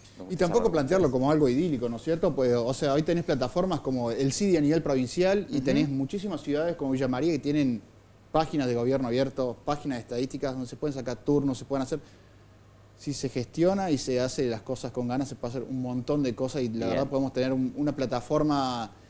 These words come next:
Speaker 2: digital de la ciudad donde el, el ciudadano pueda entrar a controlarnos, pueda entrar a acceder a sus servicios y no solo, es decir, una página de internet o una plataforma no puede servir solo para pagar los impuestos.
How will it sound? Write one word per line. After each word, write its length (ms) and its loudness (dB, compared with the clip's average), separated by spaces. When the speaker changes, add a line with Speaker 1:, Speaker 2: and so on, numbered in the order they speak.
Speaker 2:
digital 480 2
de 80 6
la 80 0
ciudad 320 2
donde 280 2
el, 160 -2
el 80 -4
ciudadano 340 0
pueda 240 0
entrar 320 -2
a 80 -4
controlarnos, 760 -2
pueda 160 2
entrar 240 -2
a 140 -2
acceder 300 -2
a 40 2
sus 160 -8
servicios 600 -4
y 80 -4
no 100 0
solo, 420 0
es 60 -10
decir, 320 -2
una 200 4
página 260 2
de 60 6
internet 560 4
o 40 2
una 200 4
plataforma 460 -2
no 140 2
puede 160 4
servir 320 0
solo 320 2
para 180 0
pagar 180 0
los 140 -2
impuestos. 540 -8